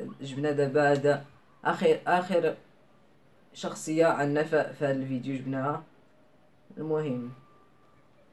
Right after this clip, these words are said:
هذا هو الفيديو ديالنا، نتمنوا دي-، تشتركوا في القناة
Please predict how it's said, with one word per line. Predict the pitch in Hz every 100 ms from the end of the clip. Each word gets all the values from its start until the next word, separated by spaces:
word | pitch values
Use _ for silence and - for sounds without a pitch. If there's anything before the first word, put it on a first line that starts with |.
| _ _ _ _ _ _ _ _ _ _ _ _ _ _ _ _ _ _ _ _ _ _
هذا | 131 143
هو | 139 143
الفيديو | 135 123 - -
ديالنا، | 120 127
نتمنوا | 127 - 127 117
دي-، | 107 117 107 101 -
تشتركوا | - 123 123
في | 120
القناة | 107 - 117 127